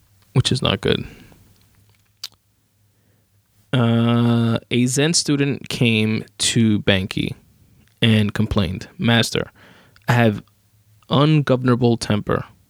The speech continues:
I have an ungovernable temper. How can I cure it?"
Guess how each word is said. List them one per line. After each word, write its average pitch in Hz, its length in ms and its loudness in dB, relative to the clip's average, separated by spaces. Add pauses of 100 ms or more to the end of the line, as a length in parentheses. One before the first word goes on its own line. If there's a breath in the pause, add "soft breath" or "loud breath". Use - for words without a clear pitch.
(240)
I 123 80 0
have 127 80 2
an 120 100 2
ungovernable 113 1040 0
temper. - 400 -6 (600)
How 123 200 0
can 139 160 0
I 120 60 0
cure 104 220 2
it?" - 160 -8